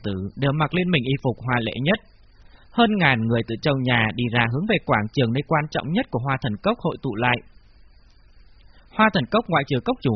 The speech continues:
Hoa Hoa cũng đại trưởng lão, tất cả những người cầm quyền cũng toàn bộ có mặt ở trung tâm quảng trường.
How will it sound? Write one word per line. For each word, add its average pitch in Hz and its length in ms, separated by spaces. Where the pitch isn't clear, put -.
Hoa 127 220
Hoa 131 220
cũng 123 100
đại 131 200
trưởng 107 180
lão, 113 220
tất - 240
cả 135 220
những 139 140
người 160 160
cầm 135 200
quyền 131 220
cũng 185 160
toàn 120 260
bộ 117 200
có 113 100
mặt 170 140
ở 117 100
trung 127 200
tâm 120 220
quảng 110 260
trường. 123 240